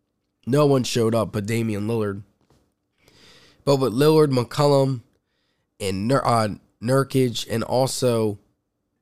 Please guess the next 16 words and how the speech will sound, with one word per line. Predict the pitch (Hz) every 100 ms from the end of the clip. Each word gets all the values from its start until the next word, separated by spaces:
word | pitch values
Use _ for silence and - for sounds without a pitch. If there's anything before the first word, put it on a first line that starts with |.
| _ _ - - _ _ _
uh, | 123 107
Powell | - 143 143 139 131
as | 113
well, | 110 127 123 117 - _ _ _
the | 104
Portland | 117 156 139 127
Trail | 120 123 117
Blazers, | 113 113 101 104
they | 113 123
should | 113 - 131
have | 120
enough | 117 113 - -
offensive | 113 113 110 104 101
firepower | - 117 110 104 110 104 95 92
to | -
defeat | 101 95 - 110 -